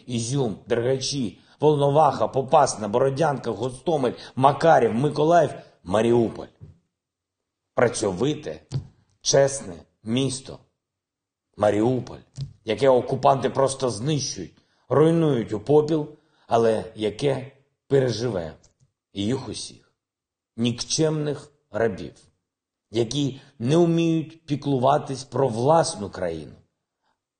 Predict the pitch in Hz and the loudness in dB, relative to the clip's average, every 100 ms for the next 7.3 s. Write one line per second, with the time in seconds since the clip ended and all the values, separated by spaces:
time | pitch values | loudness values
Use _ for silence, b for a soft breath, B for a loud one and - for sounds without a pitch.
0 | _ 120 113 110 143 175 - 113 - 104 | _ 0 0 2 2 2 0 -8 -8 -8
1 | 104 113 107 - - - _ _ - 113 | -6 -4 -4 -4 -8 -14 _ _ -6 -2
2 | 180 139 95 104 143 143 - - 98 82 | 0 0 -2 -4 -4 -4 -12 -12 -10 -12
3 | 69 62 _ _ _ _ _ _ _ _ | -14 -20 _ _ _ _ _ _ _ _
4 | _ _ _ 90 113 - 185 156 156 135 | _ _ _ 0 0 2 2 2 -2 -2
5 | 117 98 107 113 160 143 143 101 113 135 | -2 -2 -2 -2 -4 -6 -6 -4 -2 -4
6 | 131 - _ _ _ 95 101 113 104 85 | -6 -14 _ _ _ -14 -4 2 2 0
7 | 67 - - | -6 -16 -20